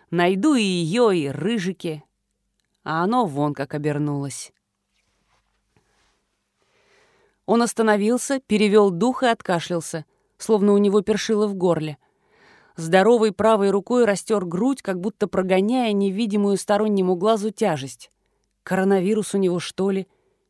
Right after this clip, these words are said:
Бекетову на мгновение стало страшно, но он тут же отогнал от себя глупые мысли. «Дмитрий Андреевич, ещё раз спрашиваю, вам вызвать врача?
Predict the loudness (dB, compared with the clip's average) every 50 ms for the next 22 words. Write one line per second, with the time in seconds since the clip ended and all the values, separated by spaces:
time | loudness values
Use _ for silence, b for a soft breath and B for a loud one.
0 | _ -10 -4 -4 -4 -4 -4 -4 -4 -2 0 2 2 2 2 2 2 2 2 2
1 | 2 2 0 0 -2 -2 -2 -2 -2 -2 -2 -4 -4 -2 0 0 0 0 -2 -6
2 | -8 -8 b b b b b b b b b 0 0 2 2 0 0 -2 -2 0
3 | 2 2 2 4 2 2 2 2 2 2 2 2 0 -2 -2 0 0 0 0 0
4 | 0 -2 -2 -2 -2 0 0 2 0 0 -2 -6 -12 -14 -14 _ _ _ _ _
5 | _ _ b b b b b b b b b b b b b b -6 0 0 0
6 | 2 0 0 0 0 0 -2 -2 -4 -4 -6 -6 -8 -6 -4 -4 -4 -2 0 0
7 | 0 2 0 0 -2 -6 -4 -2 0 0 0 -2 -6 -8 -8 -10 -10 -12 _ _
8 | _ _ _ _ _ _ 0 2 2 4 4 4 2 0 2 0 -2 -2 0 2
9 | 0 2 0 0 -4 -4 -4 -6